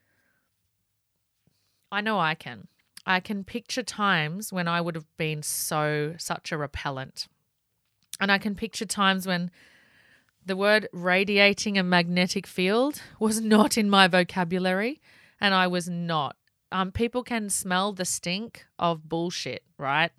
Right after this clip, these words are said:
People can smell it when you're not confident. I say it's like a stink, like you can see it in people. And when you start to raise your energetic frequency,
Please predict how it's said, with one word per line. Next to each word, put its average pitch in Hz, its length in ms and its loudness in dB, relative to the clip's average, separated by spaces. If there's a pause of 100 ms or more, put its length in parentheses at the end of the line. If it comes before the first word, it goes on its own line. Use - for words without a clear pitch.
(800)
People 208 280 -2
can 202 220 -4
smell 185 440 0
it 143 160 -8 (100)
when 160 220 -4
you're 156 80 -4
not 151 180 -6
confident. 147 560 -10 (840)
I 170 120 -4
say 233 260 4
it's - 160 0
like 160 180 -2
a 175 40 -8
stink, - 500 -6 (540)
like 170 260 -2
you 185 80 -8
can 180 160 -2
see 185 260 -2
it 147 120 -2
in 139 120 -10
people. - 540 -12
And 160 160 -6
when 170 180 -4
you 214 200 0
start - 340 0
to 196 140 -8
raise 185 400 0
your 180 160 0
energetic 180 440 -2
frequency, 175 840 -6